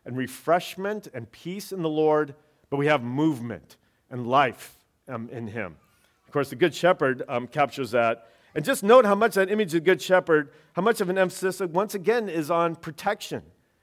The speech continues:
and on a sense of safety, right? But again, it's not a safety hunkering down.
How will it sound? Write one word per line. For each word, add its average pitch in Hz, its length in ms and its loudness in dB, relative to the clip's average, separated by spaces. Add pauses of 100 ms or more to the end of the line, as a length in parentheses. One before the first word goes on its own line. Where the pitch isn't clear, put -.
(140)
and 151 140 -2
on 170 340 2
a 165 120 0
sense 190 340 -2
of 147 200 -2
safety, 190 640 -6 (480)
right? 147 100 0
But 160 140 2
again, 180 200 2
it's 151 180 -6
not 190 220 2
a 165 60 2
safety 175 400 0
hunkering 165 460 -4
down. 156 480 -2